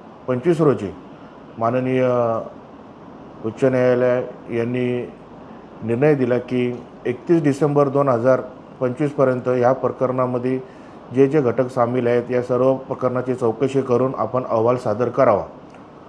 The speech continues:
परंतु या प्रकरणामध्ये तेव्हाचे तत्कालीन संचालक, पणन संचालक हे एकतीस नोव्हेंबर दो-, अ, तीस नोव्हेंबर दोन हजार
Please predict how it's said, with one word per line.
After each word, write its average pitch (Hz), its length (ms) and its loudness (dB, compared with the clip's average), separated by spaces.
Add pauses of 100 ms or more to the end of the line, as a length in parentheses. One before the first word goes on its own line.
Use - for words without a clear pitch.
(220)
परंतु 170 460 4 (300)
या 135 140 0
प्रकरणामध्ये 147 1080 2 (1120)
तेव्हाचे 147 340 4
तत्कालीन 151 580 2
संचालक, 139 640 0 (200)
पणन 135 200 -4
संचालक 131 540 -2
हे 127 360 -2 (180)
एकतीस 143 500 -4
नोव्हेंबर 131 440 2
दो-, 127 260 -2
अ, 110 300 0 (140)
तीस 160 180 2
नोव्हेंबर 143 400 2
दोन 135 160 0
हजार 131 280 2